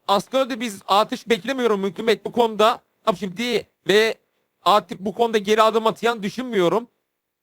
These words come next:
Ama emekli maaşlarının taban ayları yani on bin liranın on yedi bin lira olması konusunda da isterim. Ama böyle bir şeyin olmayacağını da biliyorum.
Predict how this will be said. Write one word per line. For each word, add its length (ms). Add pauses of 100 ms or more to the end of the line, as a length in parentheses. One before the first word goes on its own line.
(320)
Ama 220
emekli 380
maaşlarının 800
taban 260
ayları 360
yani 300
on 240
bin 120
liranın 440 (720)
on 140
yedi 300
bin 140
lira 100
olması 480
konusunda 460
da 260 (220)
isterim. 560 (200)
Ama 240
böyle 260
bir 60
şeyin 200
olmayacağını 580
da 120
biliyorum. 360